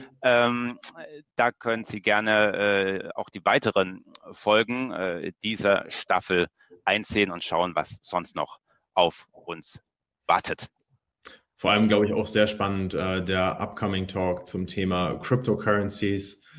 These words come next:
Speaker 1: Mhm.
Speaker 2: Ähm, da bin ich selber sehr gespannt und lass mich mal überraschen, was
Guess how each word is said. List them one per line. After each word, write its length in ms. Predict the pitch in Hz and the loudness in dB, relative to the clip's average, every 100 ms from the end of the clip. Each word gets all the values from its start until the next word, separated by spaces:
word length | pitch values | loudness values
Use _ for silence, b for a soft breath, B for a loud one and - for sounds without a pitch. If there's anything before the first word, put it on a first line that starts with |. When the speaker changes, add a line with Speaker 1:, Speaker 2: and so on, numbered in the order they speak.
| B 95 | B -10
Speaker 1:
Mhm. 60 | 95 | -2
Speaker 2:
Ähm, 560 | 92 90 - 87 82 | 0 0 0 -2 2
da 80 | 95 | 2
bin 100 | 95 | 2
ich 100 | 95 | 4
selber 300 | 101 95 92 | 4 6 4
sehr 220 | 87 110 | 4 6
gespannt 500 | 117 110 95 98 113 | 6 4 2 4 2
und 300 | 104 95 92 | 2 -2 -2
lass 180 | 95 92 | -4 -4
mich 120 | 95 | -4
mal 120 | 95 | -4
überraschen, 540 | 85 87 87 - 87 82 | -2 -2 -2 -4 -8 -4
was 560 | 85 85 - - - | -4 -4 -8 -12 -16